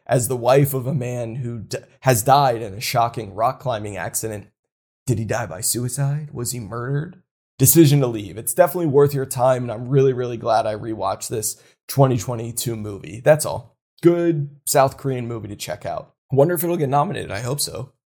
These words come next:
For, you know, best international feature. We'll see.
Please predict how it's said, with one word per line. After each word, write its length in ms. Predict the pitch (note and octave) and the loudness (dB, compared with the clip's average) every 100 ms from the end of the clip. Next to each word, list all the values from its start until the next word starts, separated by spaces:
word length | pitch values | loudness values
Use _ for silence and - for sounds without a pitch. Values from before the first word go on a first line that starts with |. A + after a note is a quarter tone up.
| _ _ - | _ _ -12
For, 180 | - G#2+ | -6 -6
you 120 | A2+ | -6
know, 120 | G2 | -6
best 380 | F#2+ G2 - - _ - | -8 -8 -8 -10 _ -4
international 480 | A#2+ G2+ A2 - - | -4 -4 -6 -8 -8
feature. 380 | B2+ - A2+ - | -10 -10 -14 -16
We'll 100 | - | -10
see. 320 | - C3 A#2+ | -6 -4 -6